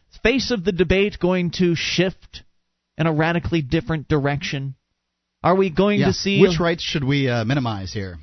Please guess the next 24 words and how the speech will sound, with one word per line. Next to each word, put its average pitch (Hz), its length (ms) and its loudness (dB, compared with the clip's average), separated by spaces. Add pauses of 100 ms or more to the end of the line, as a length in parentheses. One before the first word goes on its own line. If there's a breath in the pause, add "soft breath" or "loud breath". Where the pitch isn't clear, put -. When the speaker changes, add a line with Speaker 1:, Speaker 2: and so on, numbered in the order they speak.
(100)
Speaker 1:
Are 196 140 2
we 240 120 2
going 254 300 2
to 233 60 0
see 226 240 -2
a 233 60 2
libertarian 202 800 0
candidate 185 560 -2
possibly 180 640 0
come 175 300 -2
to 165 100 0
the 156 100 0
forefront 170 600 -2
and 147 100 0
actually 160 360 -2
get 160 240 0
some 156 180 -2
press 156 280 -2
attention? 156 500 -2 (200 loud breath)
Is 294 260 0
that 247 240 0
even 254 520 -2
a 226 80 4
remote 208 680 0